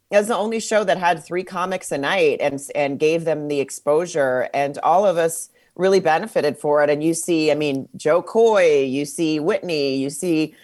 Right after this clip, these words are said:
you know, me, Chris Franjola, like, Heather McDonald, just all these people that just kept,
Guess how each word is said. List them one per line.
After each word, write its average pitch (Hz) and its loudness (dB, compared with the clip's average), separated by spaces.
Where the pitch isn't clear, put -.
you 175 0
know, 170 4
me, 175 2
Chris - -4
Franjola, 196 4
like, 156 0
Heather 208 2
McDonald, 202 0
just 196 -2
all 226 2
these 220 2
people 196 -2
that 160 2
just 170 -4
kept, - -4